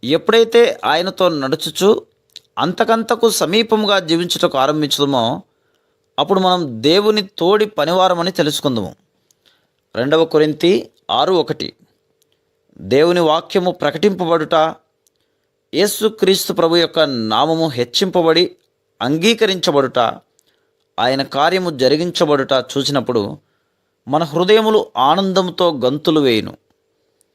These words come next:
దేవుని యందు ఆనందించుచున్నప్పుడు ఆయన నామము, ఆయన సద్గుణము, ఆయన మహిమయే మనకు అత్యంత ఆనందదాయకములు. అప్పుడు ఆయన చిత్తం తెలుసుకునవలననియు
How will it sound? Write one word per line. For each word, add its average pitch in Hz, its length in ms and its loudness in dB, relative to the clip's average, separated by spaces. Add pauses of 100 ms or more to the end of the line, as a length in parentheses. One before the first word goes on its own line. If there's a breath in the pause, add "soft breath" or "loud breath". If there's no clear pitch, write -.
(400)
దేవుని 196 500 2
యందు 208 220 2
ఆనందించుచున్నప్పుడు 180 1120 0 (760)
ఆయన 127 280 -2
నామము, 160 680 0 (500)
ఆయన 120 280 0
సద్గుణము, 160 840 -2 (800)
ఆయన 143 240 2
మహిమయే 160 800 0 (120)
మనకు 131 420 -2 (200)
అత్యంత 190 560 -4
ఆనందదాయకములు. 127 1200 -2 (1300)
అప్పుడు 190 260 0
ఆయన 202 220 2
చిత్తం 220 400 -4
తెలుసుకునవలననియు 180 1000 0